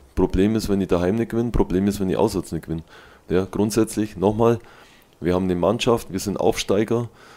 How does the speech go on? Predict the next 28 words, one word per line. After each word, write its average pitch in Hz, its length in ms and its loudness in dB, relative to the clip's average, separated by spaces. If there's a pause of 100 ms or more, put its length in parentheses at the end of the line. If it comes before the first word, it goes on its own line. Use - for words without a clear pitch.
(220)
wir, 90 360 2
wir 85 160 0
haben 90 300 -2
Höhen 101 260 0
und 92 140 -4
Tiefen, 131 420 -4 (480)
aber - 220 0
das 87 320 -2
Schlechteste, 101 480 0
was 98 180 2
wir 92 80 -2
machen 104 300 0
können, 110 220 -2
ist, 101 180 -4
wenn 92 140 2
wir 95 180 0 (380)
Widerstände 104 680 2
jetzt, 95 240 2
wenn 92 80 0
wir 90 80 0
zum 85 160 -4
Jammern 104 320 2
anfangen 101 500 -2
und, 95 200 -4
und 87 180 -4
dann, 90 240 0
okay, 92 800 0
äh, 76 320 -2